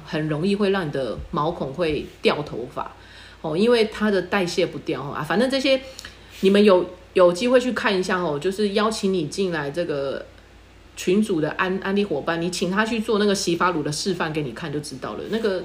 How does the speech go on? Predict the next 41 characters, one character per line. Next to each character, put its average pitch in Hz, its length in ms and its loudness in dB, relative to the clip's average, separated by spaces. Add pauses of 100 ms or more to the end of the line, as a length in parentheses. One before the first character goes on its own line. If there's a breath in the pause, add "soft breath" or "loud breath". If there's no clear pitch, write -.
(100)
差 214 260 -2
异 214 140 -2
非 185 160 0
常 160 160 -6
的 139 80 -4 (100)
多 139 160 -4
哦。 135 240 -12
所 190 140 -4
以 214 160 -2 (420 loud breath)
我 - 140 2
后 311 180 4
来 214 160 4
就 247 180 6
想 160 240 -4
说， 202 240 0
就 214 120 2
用 220 180 4
习 147 240 -4
惯 151 300 -2
了 120 240 -6 (600)
安 196 160 -2
利 208 120 2
的 170 100 2
洗 160 180 -2
发 143 220 -4
乳， 135 160 -6
因 185 140 0
为 214 180 2 (300 loud breath)
我 165 120 -2
发 220 160 0
现 226 140 2
我 185 80 6
的 160 80 2
头 175 200 2
皮 175 140 -2
比 156 80 -4
较 180 140 0
不 185 140 2
容 156 140 2
易 151 180 -4
油， - 280 -6